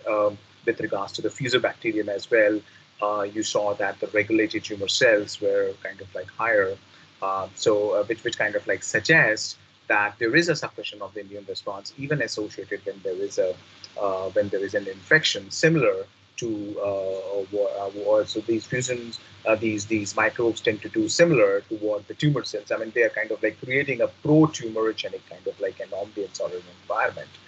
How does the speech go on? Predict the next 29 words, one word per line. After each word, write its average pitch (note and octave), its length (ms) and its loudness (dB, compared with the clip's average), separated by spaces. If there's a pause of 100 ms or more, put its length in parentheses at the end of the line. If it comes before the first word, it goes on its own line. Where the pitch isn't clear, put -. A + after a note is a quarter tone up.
(280)
around A2 400 6
that G2 120 -4
allow G#2 280 -2
the G2+ 140 -10
cells A#2 320 4
to - 60 -12
kind F2+ 180 -12
of, F2 100 -14
like, F#2+ 200 -6
proliferate F#2+ 500 -4
more C#3 320 6 (300)
and A2 80 -6
evade G#2+ 340 0
the G#2+ 100 -6
immune F#2+ 220 -16 (120)
response. - 600 -6 (320)
So G#2+ 400 2 (160)
yeah, G#2+ 160 4 (100)
but, - 180 2
but A#2+ 120 4
I A2+ 80 2
still D3 240 -2
kind A2 160 -4
of, G#2 100 -10
like, G#2 140 -4
say A2 140 -2
the G#2+ 100 -4
best - 260 -8
person G#2 320 -6